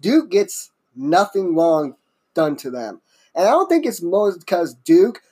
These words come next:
I think it's more because Mike Krzyzewski being there.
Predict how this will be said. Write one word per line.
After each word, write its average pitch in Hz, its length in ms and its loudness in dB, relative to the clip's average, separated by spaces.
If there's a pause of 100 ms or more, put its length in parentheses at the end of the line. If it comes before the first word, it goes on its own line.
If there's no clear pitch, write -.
(120)
I 202 60 -2
think 311 120 0
it's 311 100 -10
more 233 160 0
because 185 240 -6
Mike 175 240 -2
Krzyzewski 156 520 -8
being 135 320 -8
there. 113 260 -12